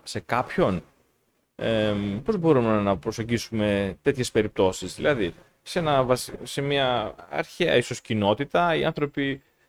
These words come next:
δίνουν τα πάντα για να μπορέσουν να βγάλουν τη σοδιά, ας πούμε. Λέει ο βασιλιάς, «Ωραία, παιδιά, ε, θέλω να βγάλετε όλοι τα χωράφια σας σοδιά, να γεμίσει η αποθήκη μου για το χειμώνα. That's it». Και αυτό είναι. Απ' την άλλη όμως, σε μια δημοκρατία, ο κάθε άνθρωπος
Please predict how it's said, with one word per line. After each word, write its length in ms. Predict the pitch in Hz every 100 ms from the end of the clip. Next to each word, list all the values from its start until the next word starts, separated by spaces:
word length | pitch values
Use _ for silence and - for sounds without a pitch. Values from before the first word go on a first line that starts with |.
| _
δίνουν 300 | - 151 147
τα 140 | 127 113
πάντα 320 | 139 170 175
για 200 | 156 143
να 100 | 139
μπορέσουν 440 | 135 160 175 160
να 120 | 147 139
βγάλουν 400 | 139 170 170 156
τη 80 | 151
σοδιά, 460 | 151 113 98 82 -
ας 80 | -
πούμε. 160 | - 73
Λέει 180 | 98 127
ο 60 | 113
βασιλιάς, 420 | 98 - 143 147
«Ωραία, 200 | 107 135
παιδιά, 500 | 104 95 135 - -
ε, 360 | 117 113 113 117 _
θέλω 260 | 156 143 120
να 280 | 113 104 101
βγάλετε 380 | 127 165 160
όλοι 180 | 139 160 143 135 127 113 - _
τα 200 | 98 95
χωράφια 320 | - 147 165
σας 120 | 180 -
σοδιά, 520 | - 107 104 120 220
να 60 | 165
γεμίσει 340 | 131 135 190
η 40 | 160
αποθήκη 300 | - - 185
μου 80 | 190
για 100 | 170
το 60 | 147
χειμώνα. 380 | - 117 82 - _ _ _
That's 180 | - 123
it». 140 | - 85 - _ _ _ _ _ _ _
Και 100 | 131
αυτό 240 | - 131
είναι. 300 | 110 98 87 - _ _ _ _ _
Απ' 140 | 123 -
την 160 | 143
άλλη 240 | 160 131 104
όμως, 320 | 104 180 -
σε 120 | 139
μια 580 | 131 135 120 117 78 55
δημοκρατία, 880 | 107 120 110 101 87 90 113 175 - -
ο 120 | 131
κάθε 320 | - 165 127
άνθρωπος 600 | 110 104 101 - 185 -